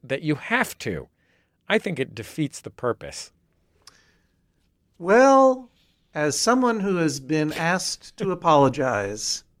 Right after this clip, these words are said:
Speaker 2: by the dozens upon dozens of pedants who write into the email <laughs> telling me that, that I misspoke, got a grammatical issue wrong,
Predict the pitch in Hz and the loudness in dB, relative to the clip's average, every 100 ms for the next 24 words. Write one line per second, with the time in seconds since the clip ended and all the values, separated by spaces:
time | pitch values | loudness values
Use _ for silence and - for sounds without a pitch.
0 | _ _ _ _ _ _ _ _ _ - | _ _ _ _ _ _ _ _ _ -6
1 | 143 139 147 139 135 143 240 220 220 180 | 2 4 4 4 2 4 4 4 0 0
2 | - 175 165 151 160 160 160 160 143 135 | 2 2 4 4 4 4 2 2 2 0
3 | - 147 131 120 - - 143 131 151 160 | 0 2 2 2 -2 -6 -2 -2 -2 2
4 | 151 151 147 156 151 160 135 123 127 - | 2 2 0 -2 -2 -2 -2 2 2 2
5 | _ _ _ - _ - 165 - 156 - | _ _ _ -20 _ -10 -10 0 0 6
6 | 160 160 156 160 160 156 - _ _ _ | 6 6 6 4 4 0 -2 _ _ _
7 | _ - 175 156 147 147 156 - - 170 | _ -10 -2 2 4 4 2 2 4 4
8 | 170 - - 160 170 165 147 151 156 165 | 4 -2 2 2 4 2 2 2 2 0
9 | 160 _ _ _ _ - 135 175 147 143 | -2 _ _ _ _ -6 -4 0 2 4
10 | 135 135 139 135 | 4 4 2 -2